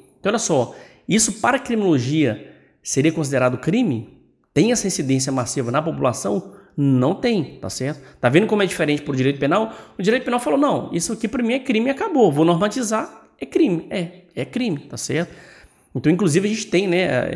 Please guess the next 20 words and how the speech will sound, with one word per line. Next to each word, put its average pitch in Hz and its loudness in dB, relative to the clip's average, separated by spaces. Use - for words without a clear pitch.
recentemente 135 -2
aí, 143 2
né, 160 2
o, 127 0
o 156 2
inquérito 160 6
instaurado, 185 2
tá, 170 -4
contra 139 -2
um 135 4
ex-presidente 147 0
pra - -4
analisar 190 0
esse, 185 -2
esse 233 -4
crime 277 2
aí, 233 2
tá, - -2
de 131 -2
molestação, 143 -2